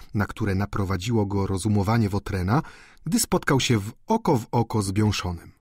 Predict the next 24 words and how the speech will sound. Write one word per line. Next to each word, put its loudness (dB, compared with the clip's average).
„Skądżeś 0
to 2
wziął 2
tę 0
minę 4
poważną?”, 2
zapytał 0
student 0
medycyny, 2
biorąc 0
go 0
pod 0
ramię 4
i 0
idąc 4
z 0
nim 4
w -8
stronę 2
pałacu. -4
„Dręczą 4
mnie 6
myśli 4
niedobre”. 2